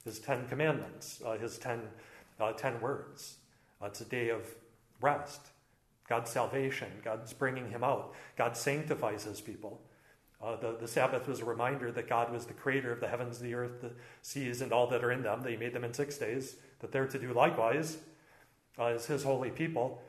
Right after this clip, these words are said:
but also that he is the God who sanctifies them. He's the one who gives them, uh, gives them rest. And so there's, there's a reason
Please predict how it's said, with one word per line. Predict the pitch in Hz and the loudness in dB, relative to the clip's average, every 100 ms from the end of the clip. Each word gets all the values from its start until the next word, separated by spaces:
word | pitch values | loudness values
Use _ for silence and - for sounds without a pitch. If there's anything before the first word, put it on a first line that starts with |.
| - | -8
but | 123 | 0
also | 123 135 143 | 4 4 2
that | 120 117 - - - - _ _ - | 0 -2 -4 -12 -20 -20 _ _ -16
he | - | -6
is | 143 143 | -4 -2
the | |
God | 131 113 104 | 2 4 4
who | 117 117 - | -2 -6 -8
sanctifies | - 147 139 135 - 90 92 | -4 0 0 -4 -10 -12 -14
them. | - 104 - - - | -16 -18 -20 -20 -8
He's | 135 127 | -6 -2
the | |
one | 117 113 | -2 -2
who | 107 | -6
gives | 123 107 - | -8 -8 -6
them, | 104 101 101 - - - - | -8 -8 -12 -20 -20 -20 -14
uh, | 101 | -8
gives | 107 110 110 | -8 -8 -8
them | 98 95 | -10 -4
rest. | 117 107 85 - - - _ _ _ _ _ _ _ _ _ _ _ _ _ - - | -4 -4 -6 -14 -18 -20 _ _ _ _ _ _ _ _ _ _ _ _ _ -20 -8
And | 135 | -6
so | 135 135 | 0 2
there's, | 131 127 - | 2 0 -4
there's | 131 127 | -4 -2
a | 123 | 0
reason | 120 151 196 - 127 123 | 2 4 4 4 2 -2